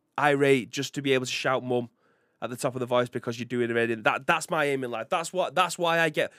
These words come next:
not the fact that I've got a child or anything like that, but just that gets me up in the morning. You know, just to annoy Tito enough that he just shouts. That's my aim.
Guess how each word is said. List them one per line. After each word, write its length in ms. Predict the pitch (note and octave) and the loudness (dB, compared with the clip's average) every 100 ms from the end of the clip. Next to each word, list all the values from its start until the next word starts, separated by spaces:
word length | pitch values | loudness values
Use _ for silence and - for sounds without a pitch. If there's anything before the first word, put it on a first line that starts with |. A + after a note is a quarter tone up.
| _ | _
not 140 | G3 G#3+ | -4 -4
the 80 | |
fact 480 | A3 A#3 - - - _ _ - | -2 -4 -4 -8 -14 _ _ -8
that 80 | D#3 | -6
I've 80 | |
got 120 | E3 D#3+ | -4 -6
a 40 | |
child 560 | - E3+ B2+ B2 D3+ _ _ | -2 -2 0 -2 -6 _ _
or 60 | B2+ | -6
anything 220 | C#3 D3 | -6 -4
like 140 | C3+ B2 | -4 -2
that, 180 | B2 | -2
but 160 | B2+ A#2 | -4 -10
just 340 | - D3+ - - _ _ | -6 -6 -6 -14 _ _
that 180 | - - | -8 -6
gets 220 | D3 B2 | -6 -8
me 80 | C3 | -8
up 120 | A#2 | -8
in 60 | A#2+ | -10
the 60 | G#2+ | -10
morning. 340 | G2 F#2+ G2 _ _ _ _ _ _ | -10 -12 -16 _ _ _ _ _ _
You 80 | A2 | -8
know, 260 | G#2+ G#2+ - _ | -6 -8 -12 _
just 240 | C#3 D3+ - | -8 -6 -4
to 100 | D#3 | -2
annoy 260 | D3+ C#3+ C#3 | 0 0 -2
Tito 380 | - B2+ B2+ | -4 -4 -4
enough 640 | - C3+ D#3 E3+ E3+ - - _ _ _ _ _ _ _ _ - | -4 -2 2 2 2 -10 -16 _ _ _ _ _ _ _ _ -4
that 180 | C#3 B2+ | 0 0
he 60 | |
just 340 | C#3 C#3 - - | -2 -4 -4 -2
shouts. 680 | - D3 B2+ G#2 - - _ _ _ _ | 0 0 0 -4 -8 -10 _ _ _ _
That's 220 | - A2 - | -4 -4 -2
my 140 | A2+ | -4
aim. 260 | A#2 A#2 | -6 -10